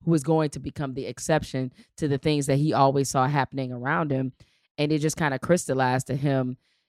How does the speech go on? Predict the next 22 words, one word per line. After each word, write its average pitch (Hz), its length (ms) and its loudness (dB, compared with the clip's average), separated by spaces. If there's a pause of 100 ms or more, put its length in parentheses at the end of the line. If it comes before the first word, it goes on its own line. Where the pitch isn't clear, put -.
(140)
that 139 340 2 (1000)
I 160 60 4
think 180 200 0
in 151 100 0
that 160 200 4
moment, 139 400 0
maybe 165 240 2
he 170 120 0
didn't 147 200 0
think 147 260 -2
that, 123 280 0 (360)
you 139 100 -6
know, 120 300 -2 (200)
Bodie 147 420 4
and 127 100 -2
Poot 156 260 2
or 135 140 0
that 127 200 -2
his, 151 320 0
his 147 260 0
family, 143 520 0
that 127 240 -4